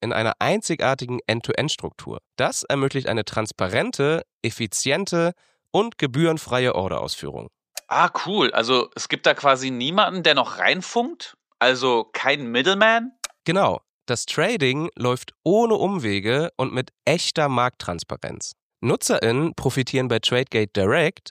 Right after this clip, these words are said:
Speaker 1: von extrem hoher Ausführungsqualität, engen Spreads und minimaler Slippage durch die hohe Liquidität in den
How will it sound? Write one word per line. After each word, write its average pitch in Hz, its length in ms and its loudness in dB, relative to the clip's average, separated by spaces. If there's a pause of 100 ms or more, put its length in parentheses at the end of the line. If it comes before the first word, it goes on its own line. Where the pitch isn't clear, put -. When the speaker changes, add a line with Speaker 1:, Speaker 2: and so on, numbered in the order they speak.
Speaker 1:
von - 260 -4
extrem 170 800 -2
hoher 151 280 4
Ausführungsqualität, 95 1040 -2 (480)
engen 135 280 2
Spreads 165 760 -2
und 131 320 -2
minimaler 139 500 4
Slippage - 600 -2
durch 120 180 -2
die 110 140 -2
hohe 160 180 4
Liquidität 139 1000 -2
in 123 120 0
den 123 160 0